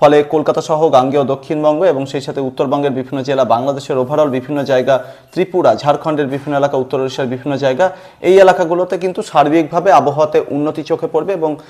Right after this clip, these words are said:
পরবর্তীতে আঠাশ থেকে শুরু করে আগস্টের, আহ, একত্রিশ তারিখ পর্যন্ত সময়ের মধ্যে এই এলাকাগুলোতে আবহাওয়া মোটের উপর পরিষ্কার থাকার সম্ভাবনা,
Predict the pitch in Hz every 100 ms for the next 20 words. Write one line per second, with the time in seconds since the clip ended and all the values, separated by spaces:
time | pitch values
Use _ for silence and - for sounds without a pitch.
0 | - _ 151 151 156 165 170 - 151 170
1 | - 160 165 165 160 160 170 165 135 139
2 | 147 160 151 - 127 123 - 151 180 165
3 | 160 151 - 151 151 147 - 143 143 147
4 | 143 160 135 131 135 131 135 143 120 127
5 | 135 120 131 143 151 143 139 - 156 165
6 | 156 156 151 151 151 185